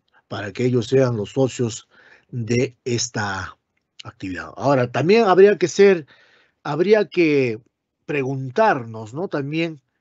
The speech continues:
¿por qué no están viendo ese material previo? ¿No será, no será de que no cumple estas tres condiciones que hemos definido?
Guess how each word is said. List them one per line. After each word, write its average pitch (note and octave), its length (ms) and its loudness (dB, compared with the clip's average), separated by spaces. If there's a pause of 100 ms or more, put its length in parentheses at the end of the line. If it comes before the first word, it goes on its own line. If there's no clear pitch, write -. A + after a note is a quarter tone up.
(500)
¿por C#3+ 340 -2
qué G#3 460 4 (300)
no G3 240 -4
están F3+ 600 -2
viendo F3+ 640 -2 (120)
ese E3 280 -8
material C#3 640 -4
previo? A2+ 580 0 (1120)
¿No G3 240 -2
será, F#3+ 640 4 (200)
no F3+ 160 -8
será F#3+ 400 2
de D#3+ 120 0
que D3+ 120 -8
no F3 160 -8
cumple F3+ 340 -4
estas F3 300 -4
tres G3 280 0
condiciones D3 760 -6
que D3 140 -4
hemos D3+ 280 -8
definido? C3+ 720 -4